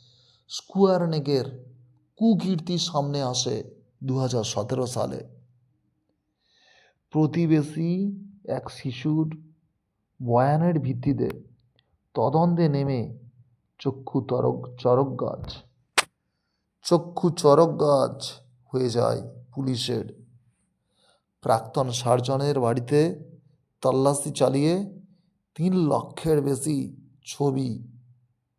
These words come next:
ও ভিডিও ফাইল উদ্ধার করা হয়। তিন লক্ষের বেশি।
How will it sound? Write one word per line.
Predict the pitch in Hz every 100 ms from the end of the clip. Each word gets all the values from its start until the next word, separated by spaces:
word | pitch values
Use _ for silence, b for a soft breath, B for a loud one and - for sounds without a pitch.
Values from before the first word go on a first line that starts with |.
| _ _ _ _
ও | 131
ভিডিও | 131 110 123 120 131
ফাইল | 127 123 127 120
উদ্ধার | - 135 113 104 120
করা | 113 117 110
হয়। | 113 117 120 - - _ _ _ _ _ _ _ _ b b b b b b
তিন | 139 135 127
লক্ষের | 117 117 120 - 135 113
বেশি। | 104 - - -